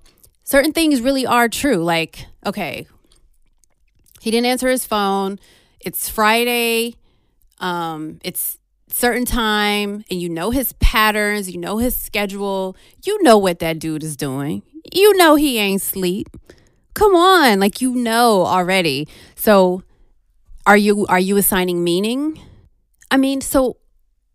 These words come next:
assigning meaning for me, I would just say, good.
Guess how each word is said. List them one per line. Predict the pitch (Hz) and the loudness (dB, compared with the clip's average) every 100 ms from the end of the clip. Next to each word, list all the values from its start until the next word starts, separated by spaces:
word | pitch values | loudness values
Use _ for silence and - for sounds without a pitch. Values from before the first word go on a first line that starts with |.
| _ _ - | _ _ -4
assigning | 220 - 285 311 285 | -2 -2 -2 -2 -2
meaning | 247 233 226 226 | -2 -2 -2 -4
for | 226 - 196 | -6 -2 0
me, | 196 226 226 | 0 2 2
I | 190 202 | 2 4
would | 208 | 2
just | 180 190 - | 0 -4 -4
say, | 185 170 165 165 170 - - - _ _ _ _ 175 | -2 0 0 -4 -6 -10 -20 -20 _ _ _ _ -2
good. | 285 294 170 - | 2 2 0 -4